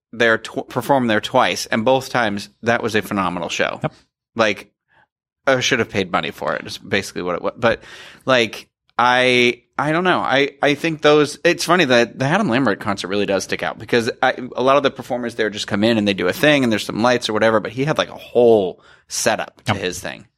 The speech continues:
Speaker 2: Oh, eh, no, for sure. I mean, my, my favorite show I ever saw there, I mean, besides, I, I, my love of Beach Boys is more of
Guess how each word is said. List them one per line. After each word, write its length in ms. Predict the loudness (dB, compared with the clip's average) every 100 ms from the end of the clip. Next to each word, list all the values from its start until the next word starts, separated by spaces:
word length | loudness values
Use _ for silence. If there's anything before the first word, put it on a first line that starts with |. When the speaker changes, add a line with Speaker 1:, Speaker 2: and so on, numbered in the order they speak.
| _ 0
Speaker 2:
Oh, 260 | 2 2
eh, 160 | 4 4
no, 200 | 6 4
for 160 | 2 2
sure. 260 | 2 2 0
I 60 |
mean, 200 | 0 2
my, 300 | 4 4 2
my 220 | 0 0 2
favorite 340 | 0 -2 -4
show 340 | 0 2 0 -2
I 80 | 0
ever 180 | 0 0
saw 200 | 0 0
there, 200 | 2 0
I 60 | 2
mean, 220 | 0 0
besides, 520 | 0 2 6 6 4 -4 -18 -20 -20 -20 _ 0
I, 360 | 2 2 -2 -4 _ _ 2
I, 580 | 2 2 2 0 -2 -6 _ _ _ _ -8 -8
my 460 | -8 -8 0 2 4
love 300 | 4 2 0
of 200 | -6 0
Beach 300 | 2 2 2
Boys 380 | 4 6 4 0
is 220 | 0 0
more 400 | 2 2 4 4 2
of 440 | 2 2 2 -2